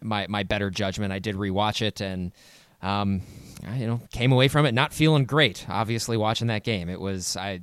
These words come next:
I, I, I forget how awful the defense really was in that game, just on a play-to-play basis. I, Texas really did just kinda do whatever they wanted. So, um, but yeah, I, I, I think this is a good, uh, a good starting point. Um,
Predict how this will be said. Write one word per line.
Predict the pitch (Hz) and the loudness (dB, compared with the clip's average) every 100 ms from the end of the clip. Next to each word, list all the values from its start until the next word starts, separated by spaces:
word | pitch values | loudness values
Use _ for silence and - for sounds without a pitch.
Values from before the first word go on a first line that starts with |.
| _ - - - _ _ - | _ -20 -20 -20 _ _ -12
I, | 76 - _ | -12 -12 _
I, | - 107 | -10 -2
I | 120 | -2
forget | - 143 120 139 | 0 0 4 4
how | - 131 | 6 4
awful | 107 113 113 104 | 6 6 4 0
the | 95 | -4
defense | 101 107 120 101 | -4 -2 -2 0
really | 113 113 98 | 0 0 0
was | 90 98 95 | -2 -2 -2
in | 95 | -4
that | 92 90 | -6 -6
game, | 104 92 90 | -6 -4 -4
just | - | 0
on | 117 95 | 0 0
a | |
play-to-play | - 117 104 98 110 95 | -2 0 0 -2 -2 -4
basis. | 95 92 95 92 - | -4 -4 -4 -4 -2
I, | 95 90 _ - _ - _ - | -2 -4 _ -20 _ -20 _ 4
Texas | 151 127 117 117 | 4 4 0 0
really | 120 113 104 | 0 0 0
did | 110 95 | 0 -2
just | 101 | -2
kinda | 110 98 | -2 -2
do | 95 98 | 0 0
whatever | 95 90 | 0 -2
they | 90 | -4
wanted. | 87 90 87 82 | -2 -4 -6 -4
So, | 104 90 - - 143 | -2 -4 -8 -20 -4
um, | 117 127 120 | 4 6 6
but | 165 143 | 6 8
yeah, | 123 | 8
I, | 117 117 | 6 2
I, | 120 127 123 | 2 2 4
I | |
think | 135 117 | 2 0
this | 117 | -4
is | 110 | -4
a | |
good, | 95 110 101 92 | -2 -2 -2 -4
uh, | 107 104 98 - - - | -4 -4 -6 -10 -20 -8
a | 127 | -2
good | 131 117 | 0 2
starting | - 104 101 98 | 2 2 0 -2
point. | 98 98 101 - | -2 -2 -2 -6
Um, | 95 95 92 92 | -6 -2 -2 -2